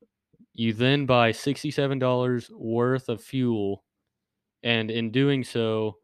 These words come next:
pay a forty-eight percent, uh, fuel tax.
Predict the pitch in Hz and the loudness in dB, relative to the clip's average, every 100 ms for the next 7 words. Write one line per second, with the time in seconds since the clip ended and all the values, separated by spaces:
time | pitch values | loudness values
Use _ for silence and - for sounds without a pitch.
0 | _ _ _ _ _ - 113 113 107 - | _ _ _ _ _ -2 2 2 0 -2
1 | 120 117 113 117 110 - 113 110 - _ | -2 0 -2 -4 -14 -10 -8 -8 -10 _
2 | _ _ _ _ _ _ 113 104 - 127 | _ _ _ _ _ _ -4 -4 -4 -4
3 | 120 110 - 50 - - | -4 -4 -10 -12 -16 -20